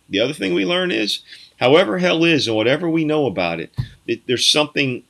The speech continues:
there, there's, there's movement in there of degrees. It will go worse for some than others. I don't know what that looks like. I do know that if you hear the gospel and you reject it, you die in your sins,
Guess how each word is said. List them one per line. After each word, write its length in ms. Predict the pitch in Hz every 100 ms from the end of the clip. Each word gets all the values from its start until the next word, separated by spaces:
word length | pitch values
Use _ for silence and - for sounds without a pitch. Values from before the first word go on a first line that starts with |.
| _
there, 140 | 120
there's, 340 | 113 117 113 -
there's 220 | 120 104
movement 580 | 120 143 165 135 113 104
in 140 | 98
there 260 | 95 95 95
of 220 | 98 90
degrees. 580 | 101 82 110 131 92 104
It 40 |
will 180 | 107 120
go 140 | 127
worse 360 | 123 107 147 143
for 160 | - 123
some 320 | - 135 131
than 140 | 123
others. 240 | 131 95 -
I 100 | 123
don't 260 | 131 160 95
know 140 | 139
what 200 | 139 127
that 140 | - 98
looks 280 | 120 - 87
like. 180 | 78 - _ _ _ _
I 100 | 95
do 240 | 92 131 151
know 420 | 147 135 95 71 _ _ _ -
that 100 | 98
if 120 | 117
you 80 | 123
hear 180 | 135
the 120 | 139 131
gospel 580 | 123 113 110 - 80 - _
and 160 | 80 87
you 140 | 113
reject 680 | 127 107 123 143 135 - 82
it, 140 | 64 _ _ _ _ _ _ _ _ _ 76
you 160 | 78 80
die 260 | 90 107 127
in 100 | 135
your 120 | 135
sins, 800 | - 127 107 73 57 - -